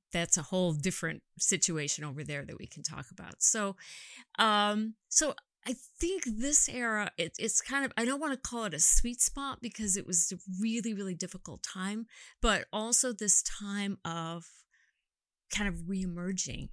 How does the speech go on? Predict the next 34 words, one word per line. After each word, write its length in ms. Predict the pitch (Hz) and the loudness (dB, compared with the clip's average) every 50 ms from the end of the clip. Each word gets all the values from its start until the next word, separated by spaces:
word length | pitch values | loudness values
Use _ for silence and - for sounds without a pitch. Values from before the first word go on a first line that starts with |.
| - - | -8 -6
into 280 | 180 160 160 - - | -6 -4 -4 -4 -6
the 100 | 165 165 | -6 -6
world. 460 | 151 165 190 185 165 143 117 95 - - - - | -6 -4 -4 -2 -2 -4 -4 -6 -10 -10 -6 -2
And 560 | 190 185 185 180 180 180 180 175 175 175 - - - - - - _ _ _ _ _ _ _ _ _ | 2 2 4 4 4 2 2 2 0 0 -2 -4 -6 -20 -20 -20 _ _ _ _ _ _ _ _ _
before 640 | - 214 - - - - 226 220 220 220 214 202 196 | 2 2 2 2 2 4 6 8 8 10 10 8 8
that 260 | 160 175 175 170 - | 8 6 6 4 4
really 420 | - 175 185 185 185 175 175 170 165 | 2 2 4 4 4 4 4 2 0
kind 280 | - - 170 160 160 | -2 -2 0 0 0
of 220 | 156 147 139 147 139 | 0 -2 -2 -2 0
dark 360 | - 151 147 143 143 - - | 0 2 2 0 0 2 4
stuff, 440 | - - - - - 80 104 - - - | 4 4 4 2 -2 -6 -6 -8 -8 -8
like 240 | - - - - - | -6 -6 -6 -8 -10
the, 120 | - - - | -12 -12 -8
you 160 | - - 156 123 | -4 -4 -4 -4
know, 280 | - - - - - - - _ _ _ _ - - _ _ - | -4 -8 -10 -12 -14 -16 -16 _ _ _ _ -20 -20 _ _ -4
noir 540 | 170 160 170 160 143 143 156 156 143 151 147 - _ | -2 0 0 0 0 0 0 -2 -2 -2 -4 -8 _
crime 600 | - - - 180 160 160 160 156 143 - - - _ - - | -12 -4 -2 0 0 0 0 -2 -4 -6 -10 -12 _ -12 -10
thrillers 720 | - - 175 170 160 147 135 135 - - 104 - - - | -6 -4 -4 -4 -4 -4 -6 -8 -8 -4 -2 0 0 0
and, 260 | 98 90 76 71 78 - - - - - | -2 -4 -8 -10 -14 -18 -20 -14 -4 0
you 100 | 202 190 | 2 4
know, 140 | 185 175 | 6 4
Westerns 920 | 175 170 180 180 175 180 - - - 196 180 175 170 170 165 160 151 - - - | 4 6 8 8 8 8 8 6 4 2 2 2 0 0 0 2 2 2 2 0
with 380 | 156 151 151 139 160 - - - - - - _ | -2 -2 -2 0 0 0 0 0 -2 -6 -6 _
men 460 | - 175 180 180 180 175 175 170 170 160 | 4 6 8 8 8 6 6 4 4 12
questioning 540 | - - 180 165 - - - 160 165 165 160 | 12 12 12 12 12 4 2 2 0 0 0
their 100 | 160 156 | 0 0
masculinity 920 | 151 165 160 151 - - - - 160 165 165 156 160 160 151 151 151 147 147 | -2 0 0 2 2 2 0 0 -2 -2 0 0 0 0 0 -2 -2 -2 -4
and, 180 | 143 135 - | -6 -6 -4
you 120 | - 180 165 | -2 -2 -2
know, 240 | 143 143 147 - - | -2 -2 -4 -6 -6
all 240 | - 170 165 165 160 | -4 -2 -2 -2 -2
of 120 | 156 156 165 | -4 -6 -6
that 180 | - - - | -4 0 2
stuff. 240 | - - - 131 - | 2 2 2 -2 -12